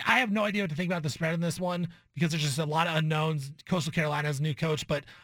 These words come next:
I'm excited to see what Dante Moore can do. Uh, Jaden Rashada has been announced as the Arizona State starter. We'll see him tonight. Dante Moore, more highly touted than Jaden Rashada. Rashada getting the start day one.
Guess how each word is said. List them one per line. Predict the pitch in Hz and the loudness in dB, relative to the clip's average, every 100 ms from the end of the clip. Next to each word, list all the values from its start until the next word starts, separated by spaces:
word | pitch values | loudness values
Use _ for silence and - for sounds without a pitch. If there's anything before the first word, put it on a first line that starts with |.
| - | 0
I'm | 254 311 | 2 2
excited | 180 196 175 | 2 2 0
to | |
see | 190 | -2
what | 165 139 | -2 0
Dante | 156 180 170 | -2 0 -2
Moore | 156 160 | -2 -2
can | 170 139 | -2 -2
do. | 151 151 175 - _ _ | -2 -2 -4 -8 _ _
Uh, | 170 165 | 0 2
Jaden | 143 214 262 | 4 4 4
Rashada | 170 196 180 | 0 0 0
has | 226 | 0
been | 180 | 0
announced | 175 165 170 185 | 0 0 0 -2
as | 147 | -4
the | 175 | -2
Arizona | 170 160 156 | 0 0 -2
State | - 170 170 | -2 -2 -2
starter. | 180 170 | 0 0
We'll | 151 | 0
see | 143 175 | -2 -2
him | 156 170 | 0 0
tonight. | 160 143 147 156 220 - - _ _ | 0 -2 0 0 0 -6 -18 _ _
Dante | 180 208 226 | 0 2 2
Moore, | 190 208 190 165 - | 2 2 2 0 0
more | 139 156 269 | 0 2 2
highly | - 202 202 175 | 2 2 0 -2
touted | 165 202 202 | 0 0 0
than | 165 | -2
Jaden | 143 185 | 0 0
Rashada. | 160 - 196 185 | 0 -2 -2 -2
Rashada | 143 160 185 165 | 0 2 2 0
getting | 170 | -2
the | 143 | -4
start | - 165 151 | -2 -2 0
day | 165 160 | 0 0
one. | 165 175 | 0 0